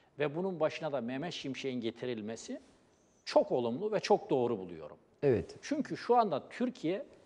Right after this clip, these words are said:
Speaker 1: dış politikada bazı risklerle karşı karşıya. Bu dış politikadan kaynaklanan riskler Türk ekonomisine hani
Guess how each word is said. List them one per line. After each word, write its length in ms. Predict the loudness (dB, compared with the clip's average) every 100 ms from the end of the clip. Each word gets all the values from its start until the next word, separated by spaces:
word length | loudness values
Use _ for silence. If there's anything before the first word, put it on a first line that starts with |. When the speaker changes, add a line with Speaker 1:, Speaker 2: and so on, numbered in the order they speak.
| _ -4
Speaker 1:
dış 300 | 0 2 0 -2
politikada 760 | -2 -2 -8 -4 -2 -2 -6 -12 -20 _ _ _ _ _ _ _ 2
bazı 400 | 6 6 6 2
risklerle 580 | 0 0 0 2 0 -6
karşı 340 | -8 -8 -12
karşıya. 440 | -14 -14 -14 -16 -20 _ _ _ _ _ _ _ -2
Bu 220 | 0 0 -6 -20 _ -14 4
dış 320 | 6 6 -2
politikadan 840 | -2 -2 0 0 4 6 4 2 -8 -18
kaynaklanan 800 | -8 -4 -2 -4 -2 -2 -2 -6 -8
riskler 460 | -8 -8 -4 -4 -4 -20 _ _ _ _ _ _
Türk 320 | 2 2 2 -2
ekonomisine 880 | 0 0 2 -2 -4 0 0 -2 -8 -20 _ _ _ _
hani 180 | -14